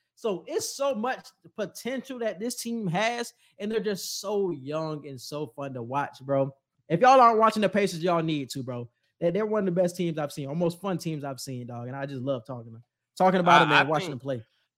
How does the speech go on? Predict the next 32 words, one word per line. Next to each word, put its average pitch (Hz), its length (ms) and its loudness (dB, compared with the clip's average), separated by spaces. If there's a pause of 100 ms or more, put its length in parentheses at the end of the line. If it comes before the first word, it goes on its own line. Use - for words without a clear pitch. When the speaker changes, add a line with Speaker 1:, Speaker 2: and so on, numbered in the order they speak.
Speaker 2:
I 175 100 2
think 185 200 0
if 143 80 -4
they 151 120 4
stay 151 300 4
healthy, 131 600 -4 (140)
um, 117 380 -2
definitely 135 480 0
playoff 120 480 0
team, 110 380 -8 (180)
um, 107 460 -8 (340)
'cause 147 160 -2
most 139 300 -6
of 131 80 0
the 117 80 -2 (100)
East, 120 320 -8
like, 104 360 -6
is 107 80 -20
just 104 320 -10
full 113 180 -4
of 104 80 -6
young 104 300 -8
stars 107 460 -6
at 104 140 -6
this 107 140 -10
point. 110 300 -8
I 95 120 -6
don't 104 160 -10
see 101 220 -10
any 101 220 -8
of 98 80 -10
these, 98 320 -12